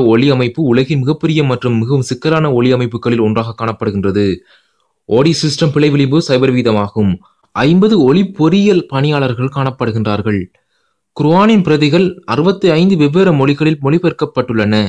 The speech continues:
ஒவ்வொரு வெள்ளிக்கிழமை பிரசங்கமும் ஐந்து வெவ்வேறு மொழிகளில் மொழிபெயர்ப்பு செய்யப்படுகின்றது.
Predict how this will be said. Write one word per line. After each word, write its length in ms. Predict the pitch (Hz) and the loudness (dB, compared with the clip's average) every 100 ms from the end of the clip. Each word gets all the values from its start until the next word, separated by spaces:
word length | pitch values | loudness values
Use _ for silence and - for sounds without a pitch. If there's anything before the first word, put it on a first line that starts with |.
| - _ _ _ _ _ - | -6 _ _ _ _ _ -4
ஒவ்வொரு 320 | 139 185 214 | 0 2 2
வெள்ளிக்கிழமை 600 | 160 156 190 190 185 160 | 2 2 0 2 2 2
பிரசங்கமும் 580 | 151 147 - 143 143 175 | 2 -2 0 0 2 2
ஐந்து 320 | 135 151 196 170 | 2 2 2 2
வெவ்வேறு 340 | 143 175 185 | 2 2 2
மொழிகளில் 420 | 135 139 147 147 | 2 -2 -2 -2
மொழிபெயர்ப்பு 440 | 139 156 175 147 143 | 0 0 0 -2 -4
செய்யப்படுகின்றது. 800 | 139 139 - 117 107 110 110 | -2 -2 -2 -4 -2 0 0